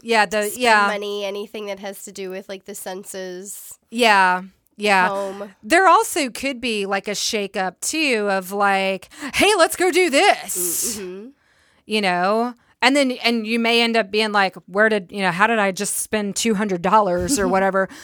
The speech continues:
Speaker 1: So there could be, it could be adventure time. It could be something stinging you on your ass. It could be just, like, lazy, indulgent time.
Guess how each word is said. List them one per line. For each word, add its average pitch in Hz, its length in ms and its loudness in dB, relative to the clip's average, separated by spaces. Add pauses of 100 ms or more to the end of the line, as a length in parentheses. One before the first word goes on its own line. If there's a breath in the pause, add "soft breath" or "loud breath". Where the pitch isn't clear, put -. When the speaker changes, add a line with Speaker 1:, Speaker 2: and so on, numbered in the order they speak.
(120 loud breath)
Speaker 1:
So 311 160 2
there 320 160 2
could 320 220 -2
be, 285 80 -4
it 240 120 -2
could 277 220 -4
be 302 260 2
adventure 247 500 0
time. 247 480 4
It 226 140 -2
could 220 160 -4
be 220 140 -2
something 220 320 -4
stinging 220 360 -2
you 214 100 -2
on 214 140 0
your 202 160 0
ass. 202 560 4
It 214 120 -4
could 190 200 -4
be 196 220 -2
just, 196 340 -6
like, 180 260 -2 (480 soft breath)
lazy, 202 520 2
indulgent 190 640 0
time. 190 540 0